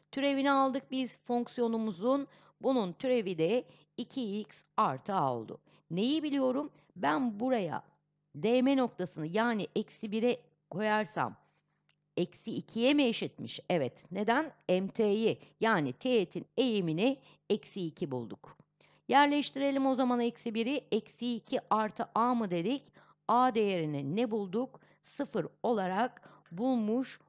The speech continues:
olduk arkadaşlar. Devam edelim. Yalnız sayfalara bakarken bir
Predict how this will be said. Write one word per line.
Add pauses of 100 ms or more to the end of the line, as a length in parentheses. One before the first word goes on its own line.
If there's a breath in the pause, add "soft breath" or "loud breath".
(200)
olduk
arkadaşlar. (1900 soft breath)
Devam
edelim. (180)
Yalnız
sayfalara
bakarken
bir